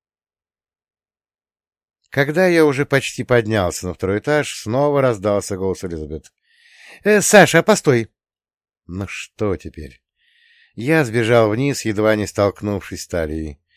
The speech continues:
"Э, Ольга тебя нервничает!" Стрельцова протянула мне свой эйхос.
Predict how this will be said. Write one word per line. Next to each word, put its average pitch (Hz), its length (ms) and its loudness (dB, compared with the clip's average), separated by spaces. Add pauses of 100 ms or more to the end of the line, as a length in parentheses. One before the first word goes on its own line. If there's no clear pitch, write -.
(440)
"Э, 185 580 4
Ольга 147 400 6
тебя 160 380 4
нервничает!" 147 760 0 (600)
Стрельцова 117 680 0
протянула 107 540 -2
мне 104 180 -4
свой 92 240 -4
эйхос. - 580 -18